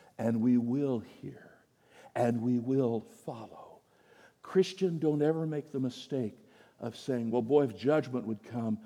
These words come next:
America would learn." I'm here to tell you, my friend, the history of humanity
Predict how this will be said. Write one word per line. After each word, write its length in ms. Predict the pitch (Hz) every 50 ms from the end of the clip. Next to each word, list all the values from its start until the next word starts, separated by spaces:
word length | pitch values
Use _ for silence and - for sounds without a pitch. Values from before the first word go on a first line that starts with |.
| - - - - -
America 640 | 110 110 110 123 135 131 131 135 127 131 - 127
would 240 | 120 120 127 123 117
learn." 440 | 117 117 120 123 117 110 - 101 95 - - - - - - _ -
I'm 240 | - - 143 147
here 260 | 156 143 117 147 147 143
to 120 | - 143
tell 260 | - - - 147 143
you, 160 | 151 156 147
my 180 | 151 147 143 143
friend, 400 | 139 - - 151 147 143 143 143 - - - - _
the 140 | - 131 123
history 720 | 123 120 - - 117 110 - - - - - 160 151 143
of 100 | 135 123
humanity 800 | - - 123 110 110 123 131 139 139 143 135 135 - 151 135 127